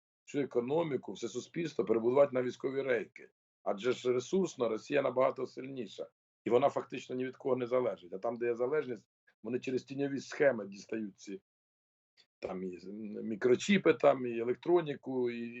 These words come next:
і все, що їм потрібно для... Виробництва ракет, там, снарядів, там, і таке інше. На жаль, у нас немає ні виробництва власних ракет, і ми змушені з протягнутою рукою ходити до Німеччини, до Британії,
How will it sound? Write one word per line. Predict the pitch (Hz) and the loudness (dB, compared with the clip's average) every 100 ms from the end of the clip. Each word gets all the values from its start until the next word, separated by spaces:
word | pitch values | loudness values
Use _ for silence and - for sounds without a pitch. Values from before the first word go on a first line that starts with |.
| 120 127 | -14 -14
і | |
все, | 117 - | 2 4
що | - | 4
їм | 135 | 0
потрібно | 123 131 151 120 | -4 -6 -6 -8
для... | 110 123 113 _ _ - - | -4 -4 -4 _ _ -20 -4
Виробництва | 117 127 131 127 - 113 | 0 0 0 -6 0 0
ракет, | 117 - 160 151 | 0 2 2 2
там, | - 113 110 107 | -6 -8 -8 -10
снарядів, | 95 120 123 139 117 | -8 -2 2 2 0
там, | 104 117 | -6 -8
і | |
таке | 107 - 139 | -8 -12 -10
інше. | 123 95 - 90 | -12 -14 -16 -12
На | |
жаль, | 110 151 | -4 -2
у | 151 | 0
нас | 139 147 | -2 -4
немає | 156 147 117 | -4 -2 -2
ні | 113 | -4
виробництва | 120 127 131 127 - 127 | -12 -12 -12 -12 -4 0
власних | 127 117 120 - _ _ _ | 0 0 -6 -12 _ _ _
ракет, | - 120 - 190 185 | 2 2 4 2 0
і | 107 | -6
ми | 113 117 104 | -4 -4 -4
змушені | 127 143 - 113 | -4 -4 -6 -8
з | |
протягнутою | - 117 131 123 120 117 | -6 0 2 2 2 2
рукою | 123 - 170 | 2 2 0
ходити | - 110 110 | 0 -2 -4
до | 101 | -4
Німеччини, | 107 120 151 - 113 | -4 -2 -2 -4 -10
до | 107 | -10
Британії, | 107 110 120 143 127 110 | -14 -2 4 4 2 -14